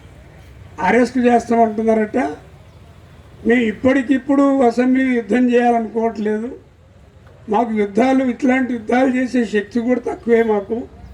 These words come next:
ఎందుకంటే పని లేక చస్తుంటే ఇంకా ఇప్పుడు ఇంకా యుద్ధాల దాకా మేము రాలేదు. కానీ యుద్ధాలు చేయలేమని అనుకుంటే మాత్రం తప్పు,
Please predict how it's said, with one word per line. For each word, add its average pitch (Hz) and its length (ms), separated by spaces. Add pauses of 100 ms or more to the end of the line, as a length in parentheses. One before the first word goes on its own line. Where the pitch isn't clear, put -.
(560)
ఎందుకంటే 240 360
పని 208 280
లేక 254 280
చస్తుంటే 226 920 (480)
ఇంకా 233 200
ఇప్పుడు 247 320
ఇంకా 233 360
యుద్ధాల 220 460
దాకా 247 260
మేము 240 260
రాలేదు. 208 600 (1040)
కానీ 240 180
యుద్ధాలు 247 680
చేయలేమని 277 580
అనుకుంటే 254 360
మాత్రం 254 360
తప్పు, 214 600